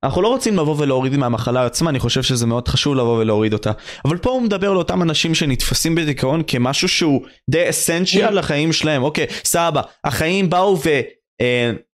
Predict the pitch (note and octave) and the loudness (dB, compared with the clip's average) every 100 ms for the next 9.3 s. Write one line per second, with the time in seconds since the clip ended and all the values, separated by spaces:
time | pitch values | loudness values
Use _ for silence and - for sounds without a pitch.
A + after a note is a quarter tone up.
0 | _ C#3 - F#3+ G3+ G3+ D3+ C#3 A#2+ A2 | _ -6 -2 0 0 0 -2 -2 -2 0
1 | F#2+ - C#3+ - - F3+ G3+ D#3+ B2+ C3+ | -2 -2 -2 -2 0 0 0 0 -2 0
2 | B2 A#2 A2 G#2+ G2+ A2+ F3+ G3 E3 E3 | 0 0 -2 0 0 0 0 0 0 -2
3 | - C#3 D#3+ - - D#3 E3 E3+ - G#3+ | 0 -2 -2 -4 -6 -4 0 0 0 0
4 | G#3 G#3+ - B2 D#3 D3+ G3 B3+ - E3 | 0 -2 -4 -2 0 2 2 0 -2 -2
5 | D#3 D3 - F3 A3+ G3 E3 C#3 D#3+ D#3 | 0 0 0 0 -2 -2 -2 0 0 2
6 | C3 - F3+ E3 E3+ F3 D#3+ D#3+ C#3+ C3 | 0 0 -2 0 0 0 0 -2 -2 -2
7 | D3+ D#3+ D3+ B2+ - G3+ G3 - - D3+ | 0 0 0 0 0 0 -2 -8 -4 0
8 | D#3+ D3 B2+ - D#3 D#3 B2+ C3 D3 B2 | 0 0 0 -2 0 0 0 0 2 0
9 | A2 G3+ | 0 -2